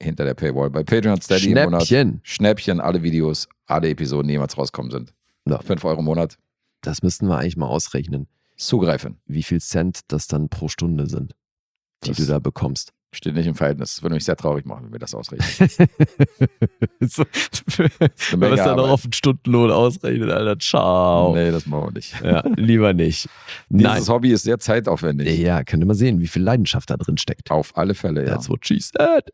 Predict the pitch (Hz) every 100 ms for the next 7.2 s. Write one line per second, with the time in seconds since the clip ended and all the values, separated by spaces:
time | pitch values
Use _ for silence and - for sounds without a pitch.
0 | _ _ - 90 87 98 - 78 - _
1 | _ - - - _ 185 180 208 104 123
2 | - 135 143 160 165 113 117 123 110 107
3 | 104 90 110 127 113 101 104 101 - 85
4 | 92 117 165 - 76 82 69 80 82 -
5 | 80 78 85 110 - - - 85 95 92
6 | 80 71 67 69 67 50 73 69 67 127
7 | 107 101